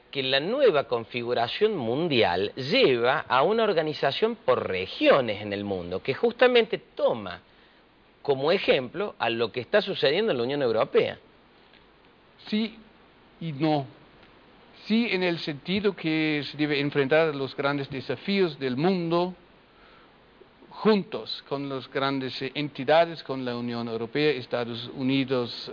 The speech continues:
Speaker 2: Brasil, Argentina, India, China, porque las, las, los desafíos son demasiados grandes que ningún país, ah,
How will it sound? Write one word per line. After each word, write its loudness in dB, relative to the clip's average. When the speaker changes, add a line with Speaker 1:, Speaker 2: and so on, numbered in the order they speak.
Speaker 2:
Brasil, -2
Argentina, 0
India, 2
China, -2
porque -6
las, 0
las, -6
los -8
desafíos -2
son -2
demasiados 0
grandes 0
que -2
ningún 4
país, -6
ah, -4